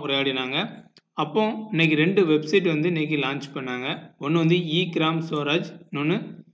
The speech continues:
ஸ்வச்தா யோஜா-, yojavana. ரெண்டு online புதிய வெப்சைட் இன்னைக்கு launch பண்ணிருக்காங்க. அதுல ஒண்ணு வந்து இ கிராம் swaraj, அந்த வெப்சைட் தான் நம்ம இன்னைக்கு பார்க்க போறோம்.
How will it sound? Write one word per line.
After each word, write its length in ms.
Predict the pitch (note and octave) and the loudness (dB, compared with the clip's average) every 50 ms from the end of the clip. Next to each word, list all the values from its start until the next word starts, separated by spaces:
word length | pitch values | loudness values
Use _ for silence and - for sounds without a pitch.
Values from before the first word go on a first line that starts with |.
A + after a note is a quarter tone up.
| _ _ _ | _ _ _
ஸ்வச்தா 960 | _ - - F3+ E3 E3 E3 - - - - - - - - _ - F#3 F#3+ G3 | _ -6 -4 -4 -2 -2 -6 -10 -16 -20 -20 -20 -20 -20 -12 _ -2 0 0 0
யோஜா-, 540 | F#3+ D#3+ D3 D3 C#3+ D3 D#3 D3+ D3+ D#3 D3+ D3+ - | 2 2 2 2 2 2 2 2 2 0 -2 -6 -8
yojavana. 560 | - D3+ C3+ C#3 D3+ D3+ D3 C#3+ C3+ C3 B2+ B2+ - - - _ _ _ _ _ _ _ _ | -8 -8 -2 0 0 0 2 0 -2 -4 -6 -6 -8 -14 -20 _ _ _ _ _ _ _ _
ரெண்டு 580 | - C#3+ D#3+ F3+ F3+ F#3+ G3 G3+ G3 - - - - _ _ _ _ _ _ _ _ | -4 -2 0 2 4 4 2 2 0 -6 -12 -16 -20 _ _ _ _ _ _ _ _
online 640 | _ F#3 D#3 D3+ E3 F3 F3+ F3+ F#3 F#3 F#3 - - | _ -2 0 2 4 6 6 6 4 2 0 -4 -6
புதிய 260 | - D3+ D#3+ E3 E3 | -2 2 4 4 4
வெப்சைட் 300 | D#3 D#3 - - D#3 D#3 | 4 2 2 -2 -2 -2
இன்னைக்கு 260 | E3 D#3+ D#3+ D3 C#3+ C3+ | 0 0 0 -2 -2 -4
launch 220 | C#3 C3+ C3+ C#3 | -4 -6 -8 -8
பண்ணிருக்காங்க. 600 | D3 C#3+ C3 C3 B2+ B2+ C3+ E3 - - - - _ _ | -8 -6 -6 -4 -6 -4 -6 -8 -8 -10 -16 -20 _ _
அதுல 420 | - F3 G#3 A#3+ A#3+ G#3+ F#3+ F#3 | 2 4 4 6 6 6 6 6
ஒண்ணு 100 | F#3+ G3 | 6 4
வந்து 200 | F#3 F3 F#3 G#3+ | 4 4 4 2
இ 180 | G3 F#3+ G3 - D3+ | 2 2 2 2 2
கிராம் 220 | F3+ F3+ F3 E3+ E3 - | 2 2 2 2 0 0
swaraj, 360 | F3 D#3 D3+ D3 C3+ - - - - | -2 0 0 0 -2 -4 -8 -14 -12
அந்த 180 | - D3+ D3 D3+ | -6 0 2 2
வெப்சைட் 320 | D3+ D3 D3 - D#3 D#3 | 2 2 0 -2 -2 0
தான் 160 | D#3+ D#3+ D3+ | 0 0 0
நம்ம 100 | D3+ D3 | 0 0
இன்னைக்கு 200 | C#3+ C#3+ C3 - | 0 -2 -4 -4
பார்க்க 240 | - C3 C3 C3 C#3 | -4 -4 -2 -2 -4
போறோம். 380 | B2+ C3 B2+ B2+ D3+ G#3+ - | -4 -4 -4 -2 -2 -4 -6